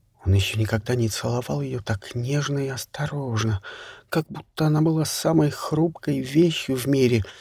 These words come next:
и могла рассыпаться от одного неловкого прикосновения. «Прости за то, что я сделал. Я и правда идиот. Рядом с тобой я просто теряю рассудок».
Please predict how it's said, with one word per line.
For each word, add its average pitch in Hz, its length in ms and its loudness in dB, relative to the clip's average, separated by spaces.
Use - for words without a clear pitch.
и 156 80 4
могла 156 420 4
рассыпаться 151 840 2
от 143 140 0
одного 147 420 4
неловкого 156 600 2
прикосновения. 117 1120 -2
«Прости 101 500 0
за 104 260 0
то, 113 140 2
что - 320 0
я 104 220 6
сделал. 92 580 4
Я 127 180 2
и 104 100 8
правда 98 540 2
идиот. 92 560 4
Рядом 104 320 8
с 98 80 2
тобой 113 300 4
я 98 80 8
просто 98 380 0
теряю 107 460 4
рассудок». 92 840 0